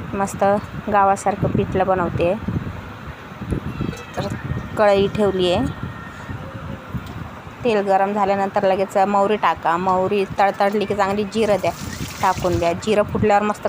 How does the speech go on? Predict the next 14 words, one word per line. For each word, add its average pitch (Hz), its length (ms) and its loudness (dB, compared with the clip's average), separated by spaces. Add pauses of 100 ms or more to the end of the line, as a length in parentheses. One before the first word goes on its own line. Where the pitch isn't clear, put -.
(140)
कढीपत्ता 214 480 2
टाका, 180 380 2 (960)
कढीपत्ता 220 460 2
चांगला 214 320 4
तडतडला 208 560 4
की 202 140 0 (240)
द्या 247 160 6
कांदा 185 260 4
टाकून. 175 360 2 (1080)
कांदा 208 240 4
टाकलाय, 208 380 4
कांदा 196 260 0
होतोच 202 520 -2 (680)
तेवढ्यात 214 240 6